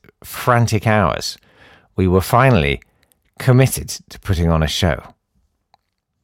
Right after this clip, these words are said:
"It's gonna be a good show," said the German lighting director mildly. "It's gonna look really good." "All you are going to be lighting at this stage,"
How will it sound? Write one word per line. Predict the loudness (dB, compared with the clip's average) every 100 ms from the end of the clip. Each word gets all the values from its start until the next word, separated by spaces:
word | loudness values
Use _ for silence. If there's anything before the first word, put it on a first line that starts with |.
| _ _ _ _ _ _ _ _ _ _
"It's | -16 -14 -2
gonna | 0 2
be | 2
a | 0
good | 0 -4
show," | -4 0 0 0 -8 _ _
said | -6 -4 -2
the | -2
German | 0 2 0
lighting | -2 -4 -6 -4
director | -4 -4 -4 -4
mildly. | -2 -2 -2 -4 -8 -6 -6 -8 _ _ _ _
"It's | -20 -8
gonna | -4 -2
look | -2 -4 -2
really | 2 2 0
good." | -4 -8 -12 -20 _ _ _ _ _ _ _ _ _ _ _ _ _ 2
"All | 4 6 4
you | 4 4
are | 4
going | 4 4 4
to | 2
be | 0 2
lighting | 4 2 2 2
at | 2 0
this | -2
stage," | -2 0 2 2 -2